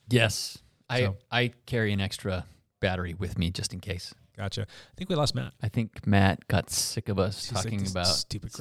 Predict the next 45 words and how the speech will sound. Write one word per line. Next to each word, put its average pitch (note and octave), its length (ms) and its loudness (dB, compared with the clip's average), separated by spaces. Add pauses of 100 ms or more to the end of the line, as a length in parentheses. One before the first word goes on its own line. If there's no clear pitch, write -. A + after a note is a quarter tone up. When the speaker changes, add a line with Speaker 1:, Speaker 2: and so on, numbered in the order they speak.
(100)
Speaker 2:
gravel F#2 120 -6
Speaker 1:
a F2+ 40 -8
Speaker 2:
talk." - 360 -8
<laughs> - 60 0
Speaker 1:
dumb F#2+ 380 -2 (300)
idea, G2 640 -6
and F#2 100 -8
I'm F#2 140 -2
not F#2 200 -8
listening F2 380 -6
anymore. F#2+ 400 -4
Speaker 2:
He's, G#2+ 380 -6
he's - 180 -14
biding G#2+ 300 -4
his G#2 80 -4
time G#2+ 320 -2
so A2 140 4
he G#2 100 0
can A2 100 -6
do G#2 140 -2
the G#2 100 0
triathlon A#2 560 4
takeover. A2+ 640 4
So, G#2+ 200 -4
all G#2 80 -6 (760)
right, F3 100 12
Lance, E3 300 12 (600)
just - 240 4
you D#3 100 6
and C#3 100 4
me. A#2 140 4 (200)
What C3+ 160 4
else D3 180 4
you C3+ 60 -2
got? A2 240 0 (140)
Anything B2 320 -2
else? C3 360 2
Speaker 1:
I F3 60 -2
got F3 160 2
one E3 220 6
more F3+ 160 4
thing. D3+ 420 0 (180)
Speaker 2:
Shoot. G#2 360 0 (100)
Speaker 1:
Um, C3+ 420 0 (160)
glasses B2+ 1000 0